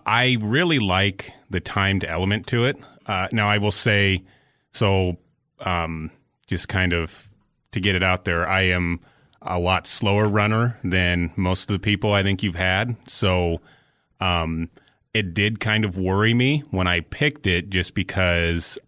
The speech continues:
I didn't know, um, if it was really going to decrease my mileage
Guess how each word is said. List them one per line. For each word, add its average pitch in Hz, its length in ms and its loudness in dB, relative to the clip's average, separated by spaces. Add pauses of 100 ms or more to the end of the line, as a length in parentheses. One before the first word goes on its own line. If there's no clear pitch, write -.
I 92 180 2
didn't 90 420 -2
know, 82 520 0 (680)
um, 80 600 -6 (260)
if 85 180 -2
it 92 100 -2
was 82 140 -6
really 90 380 0
going 85 240 -2
to 82 80 -4
decrease - 760 -2
my 78 180 -2
mileage 87 760 -4